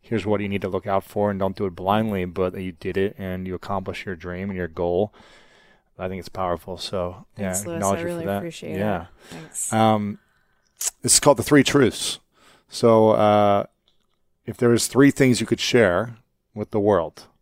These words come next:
Speaker 1: about all your lessons you've learned from the, the Naked T V show to the journey around the world to childhood to everything you've ever done, and you could just share three truths,
Speaker 2: Mm-hmm.
Speaker 1: what would your three truths be?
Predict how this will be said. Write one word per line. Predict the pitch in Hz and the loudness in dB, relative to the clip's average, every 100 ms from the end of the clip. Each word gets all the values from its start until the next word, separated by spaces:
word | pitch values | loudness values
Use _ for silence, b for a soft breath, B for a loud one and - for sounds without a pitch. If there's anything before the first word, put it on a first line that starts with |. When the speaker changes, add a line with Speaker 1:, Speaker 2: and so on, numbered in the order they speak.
| _ _ _ _ _ - | _ _ _ _ _ -10
Speaker 1:
about | 95 101 101 | 0 4 6
all | 107 117 | 6 6
your | 113 | 4
lessons | 110 104 - 101 | 2 2 0 -6
you've | 101 92 | -8 -4
learned | 95 95 95 95 | -2 -2 -2 -6
from | - - 101 95 | -12 -4 -2 -2
the, | 92 95 92 92 _ _ _ | -4 -4 -4 -6 _ _ _
the | - | -8
Naked | 98 110 - 101 | -2 0 0 -4
T | - 110 | -6 -4
V | 104 | -2
show | 98 - 113 104 107 | -2 2 4 6 4
to | 104 - | 2 -2
the | 107 104 | -4 -4
journey | - 123 113 113 113 | 4 6 6 4 4
around | 110 110 107 | 6 6 4
the | 107 | 2
world | 107 110 107 107 - | 4 4 4 2 0
to | 113 104 101 95 B B B | 0 2 2 0 B B B
childhood | B - 117 117 113 104 | B 4 6 6 4 4
to | |
everything | 104 120 123 | 2 2 -2
you've | 113 | 0
ever | 101 | -2
done, | 90 87 90 87 101 - | -2 -2 -2 -2 -6 -8
and | 107 101 98 98 | -6 -4 -2 -4
you | 95 | -8
could | - | -10
just | 92 98 | -10 -8
share | - 95 | -4 -4
three | - - 104 104 101 98 _ _ | -4 -6 -4 -2 -4 -6 _ _
truths, | - - 95 - - - _ b 180 | -10 -4 -4 -4 -12 -12 _ b -20
Speaker 2:
Mm-hmm. | 165 | -12
Speaker 1:
what | 170 104 | -4 -2
would | 104 | -2
your | 98 | -4
three | 95 101 | -6 -10
truths | 92 - 98 85 - | -12 -10 -10 -10 -12
be? | 87 85 | -12 -12